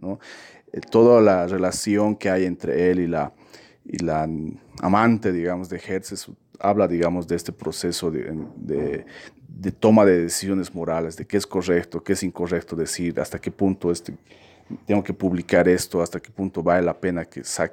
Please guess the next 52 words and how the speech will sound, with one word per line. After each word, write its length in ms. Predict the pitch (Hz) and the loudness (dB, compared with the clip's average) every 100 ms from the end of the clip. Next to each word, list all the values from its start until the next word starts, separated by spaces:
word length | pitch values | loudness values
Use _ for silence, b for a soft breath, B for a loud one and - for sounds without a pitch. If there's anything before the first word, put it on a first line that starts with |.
| _ | _
ventile 640 | - 85 85 85 117 120 95 | -10 -4 -4 0 2 6 4
estos 320 | 87 - 69 | 2 -4 -8
asuntos, 640 | - - 98 90 - - - | -8 -4 -4 -4 -8 -14 -14
¿no? 100 | 123 B B B B | -16 B B B B
Y 60 | 107 | 4
a 60 | |
mí 100 | 120 | 6
eso 160 | 143 123 | 6 4
me 80 | 104 | 0
interesa 260 | 104 101 | 0 -2
mucho, 280 | 95 95 - | -2 -8 -10
o 40 | |
sea, 120 | - 69 | -16 -14
que 120 | 87 | -10
no 200 | 92 120 | -2 2
es, 260 | 120 - B B B B | 2 0 B B B B
no 120 | 101 | -2
es 80 | 110 | -2
sobre 340 | - 113 117 110 | 2 4 6 4
el 60 | |
proceso 460 | 101 98 98 92 98 | 2 -2 -2 -4 -4
del, 220 | 85 78 - | -4 -6 -6
del 120 | 87 | -6
hombre 340 | - 95 98 95 | -4 -2 -2 -4
que 80 | 92 | -8
se 80 | |
enfrenta 280 | 87 95 87 | -6 -4 -4
a 20 | |
qué 260 | 80 - 110 | -4 0 0
quiere 300 | - 98 90 | 4 4 4
contar, 500 | 90 85 92 92 95 b b b | -4 -4 0 0 0 b b b
¿no? 80 | 107 | -6
Sino 320 | 107 101 101 | -2 0 2
que 200 | 107 110 | 4 4
hasta 200 | - 95 | 4 -2
qué 100 | - 101 | -2 -4
punto 320 | 104 107 - _ | -6 -6 -10 _
vale 260 | 98 101 104 | -2 2 4
la 160 | 98 - | 4 0
pena 220 | 104 95 | -2 -2
contar, 280 | 87 90 101 | -6 -2 0
si 200 | 101 127 | 4 6
es 140 | 131 | 6
correcto 500 | - 101 110 - 98 | 2 0 0 0 -8
contar 380 | - 82 104 101 | -10 -4 0 0
lo 100 | 85 | 0
que 120 | - | -6
va 60 | 78 | -8
a 60 | 71 | -10
contar, 340 | - - - _ | -16 -14 -14 _
¿no? 180 | - 139 B B B | -14 -14 B B B
Que 100 | B | B